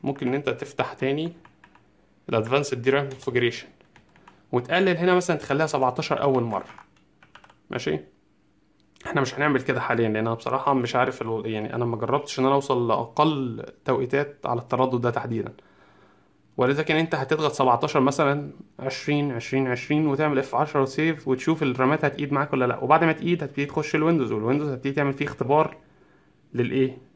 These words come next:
للميموري. تشوفها ستيبل ولا مش ستيبل. نخلينا في تجربة كمان.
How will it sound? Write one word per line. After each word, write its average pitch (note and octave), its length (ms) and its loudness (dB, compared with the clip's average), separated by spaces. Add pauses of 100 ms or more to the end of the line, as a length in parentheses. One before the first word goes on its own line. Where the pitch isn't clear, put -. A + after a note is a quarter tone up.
(120)
للميموري. B2+ 520 4 (640)
تشوفها C#3 300 -4
ستيبل F3+ 300 4
ولا D3 200 6
مش C3 180 2
ستيبل. A#2 360 -2 (1300)
نخلينا D3 400 2
في D3 120 -8 (420)
تجربة C#3 340 2
كمان. D3 340 -2